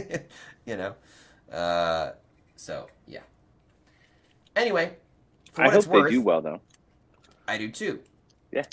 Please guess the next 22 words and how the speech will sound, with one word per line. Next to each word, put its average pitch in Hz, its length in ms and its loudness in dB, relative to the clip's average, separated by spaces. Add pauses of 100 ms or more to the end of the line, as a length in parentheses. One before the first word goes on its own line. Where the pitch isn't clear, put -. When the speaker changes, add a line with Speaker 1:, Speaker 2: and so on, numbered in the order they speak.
Speaker 1:
For 143 120 -10
what 190 140 0
it's 143 120 -4
worth, 160 280 2
that's 160 320 -2
a 127 100 -6
couple 160 360 -8
of 127 80 -6
reasons 131 320 -6
why 117 260 0
I 120 60 0
just 117 180 -12
haven't 117 320 -4
been 110 220 -6
super, 143 560 -6
super 131 560 -10
excited 131 400 -6
about 127 220 -6
P 135 120 -12
C 139 140 -12
S 135 140 -10
L. - 180 -10